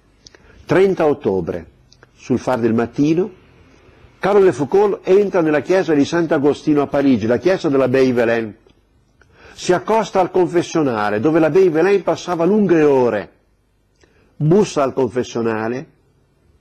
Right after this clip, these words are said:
e al sacerdote che si affaccia dice: "Abbè,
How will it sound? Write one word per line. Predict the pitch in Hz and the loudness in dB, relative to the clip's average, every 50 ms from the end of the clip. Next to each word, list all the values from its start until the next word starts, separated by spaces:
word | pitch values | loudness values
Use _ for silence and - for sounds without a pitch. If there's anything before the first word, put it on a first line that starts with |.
| _ _ _ _ | _ _ _ _
e | 143 147 156 147 - - - _ _ _ _ _ _ _ _ _ _ _ _ _ _ _ _ _ _ _ _ _ _ _ _ _ _ _ - | -2 0 0 -2 -4 -8 -16 _ _ _ _ _ _ _ _ _ _ _ _ _ _ _ _ _ _ _ _ _ _ _ _ _ _ _ -10
al | 110 104 - | -8 -8 -6
sacerdote | - 107 101 - 117 104 107 127 131 135 127 127 107 | -8 -8 -4 -2 -2 -2 0 -2 -2 -2 -2 -4 -4
che | 104 104 | -4 -6
si | - - 110 | -4 -4 -6
affaccia | 104 - - - 127 131 135 131 - - 110 | -6 -6 -6 -8 -6 -6 -8 -10 -10 -10 -8
dice: | 90 85 95 95 90 - - 98 85 85 - _ _ _ _ _ _ _ _ _ _ _ _ _ _ _ _ _ _ _ | -6 -4 -4 -6 -6 -6 -10 -12 -12 -12 -16 _ _ _ _ _ _ _ _ _ _ _ _ _ _ _ _ _ _ _
"Abbè, | - 120 113 104 131 120 104 - - | -10 -8 -4 -2 -2 -2 -2 -4 -10